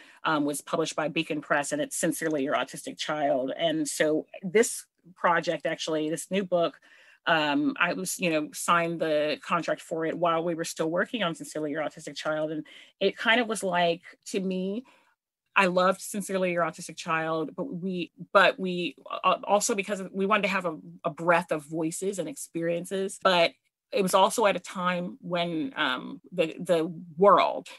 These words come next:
was going through a lot of reconciliation, I mean, or just, you know, kind of reckoning,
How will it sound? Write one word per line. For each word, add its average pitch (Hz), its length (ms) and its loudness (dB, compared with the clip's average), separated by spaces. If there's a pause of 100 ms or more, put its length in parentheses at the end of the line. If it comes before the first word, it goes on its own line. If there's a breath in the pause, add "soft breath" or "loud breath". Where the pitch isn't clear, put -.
(220 loud breath)
was 170 220 2
going 175 320 4
through 170 200 0
a 156 60 2
lot 190 520 0 (180)
of 160 360 2
reconciliation, 170 880 0
I 190 60 6
mean, 165 220 2
or 160 180 0
just, 175 300 -8
you 196 80 -2
know, 160 100 2
kind 170 160 -2
of 165 220 -2
reckoning, 180 500 2